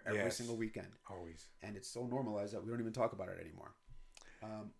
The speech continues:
Speaker 1: y-, when we, when we see that day in and day in and day in and day out, and that's, that's your primary view of the world, of course you're gonna think the world is dangerous. You're gonna think it's way more dangerous than it is. And it's
Speaker 2: Mm-hmm.
Speaker 1: still, there's still a degree of danger out there,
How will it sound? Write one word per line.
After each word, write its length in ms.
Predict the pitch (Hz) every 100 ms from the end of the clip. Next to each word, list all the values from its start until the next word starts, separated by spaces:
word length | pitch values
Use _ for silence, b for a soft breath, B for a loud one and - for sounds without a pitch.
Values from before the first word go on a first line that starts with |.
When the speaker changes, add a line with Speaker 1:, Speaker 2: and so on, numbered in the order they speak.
| _ _ _
Speaker 1:
y-, 140 | 131 -
when 200 | 123 135
we, 120 | 139
when 180 | 135 135
we 80 | 131
see 280 | 127 - 262
that 260 | 120 98 131
day 220 | 147 147
in 100 | 131
and 160 | 113
day 160 | 127 139
in 60 | 135
and 140 | 113 110
day 160 | 123
in 80 | 123
and 80 | 107
day 200 | 117 117
out, 280 | 170 131 -
and 100 | 110
that's, 160 | 123 - -
that's 320 | 135 151 -
your 120 | 135
primary 580 | - - 139 151 139 127
view 320 | 104 107 127
of 80 | 113
the 80 | 104
world, 400 | 110 117 160 180 b b b b
of 100 | -
course 360 | - 160 175 -
you're 100 | 110
gonna 80 |
think 200 | - 104
the 80 | 98
world 220 | 95 98
is 80 | 98
dangerous. 460 | 107 107 104 - -
You're 80 | 110
gonna 120 | 107
think 160 | 113
it's 140 | 107 -
way 260 | 104 127
more 200 | 151 110
dangerous 560 | 104 101 101 101 101 - b b b b
than 120 | 113
it 80 | 120
is. 440 | 202 - - - -
And 100 | -
it's 120 | 214 -
Speaker 2:
Mm-hmm. 220 | 294 277
Speaker 1:
still, 80 | 143
there's 220 | 165 165
still 280 | - 196 185
a 40 |
degree 340 | 147 127 123 131
of 100 | 110
danger 360 | 104 107 -
out 200 | 90 90
there, 180 | - -